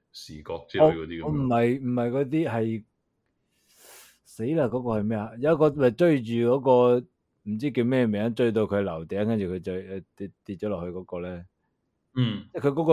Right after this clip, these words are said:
Speaker 2: 個追逐嗰個過程都係一個，好似，我記得係一個好廣嘅廣角鏡嘅，都，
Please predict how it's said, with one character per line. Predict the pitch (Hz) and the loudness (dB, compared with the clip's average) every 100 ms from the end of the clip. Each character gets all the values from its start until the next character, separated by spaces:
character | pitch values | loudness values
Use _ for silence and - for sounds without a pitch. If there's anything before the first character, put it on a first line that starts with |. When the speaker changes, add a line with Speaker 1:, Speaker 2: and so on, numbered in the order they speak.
| 135 | 0
Speaker 2:
個 | - _ _ _ | -2 _ _ _
追 | - 160 | 2 4
逐 | 120 120 | 4 0
嗰 | - | 4
個 | 139 | 2
過 | 107 110 110 | 2 0 -2
程 | 87 82 | -4 -2
都 | 123 | 0
係 | 117 101 | 2 0
一 | 113 | -2
個， | 104 98 98 104 _ _ _ _ _ _ _ | -2 -2 -4 -8 _ _ _ _ _ _ _
好 | 120 | -12
似， | 135 120 107 _ _ _ _ _ _ _ _ | -6 -6 -8 _ _ _ _ _ _ _ _
我 | - 135 120 | -14 -12 0
記 | 143 | 2
得 | 147 | 4
係 | 165 101 104 | 2 2 0
一 | 131 | 0
個 | |
好 | 120 - | -2 -4
廣 | 82 135 123 78 104 | -8 -8 -8 -6 -2
嘅 | 123 | -2
廣 | 92 92 | -2 -4
角 | 104 87 90 | -4 -6 -8
鏡 | 80 78 | -12 -12
嘅， | 82 85 | -14 -10
都， | 131 127 | -8 -8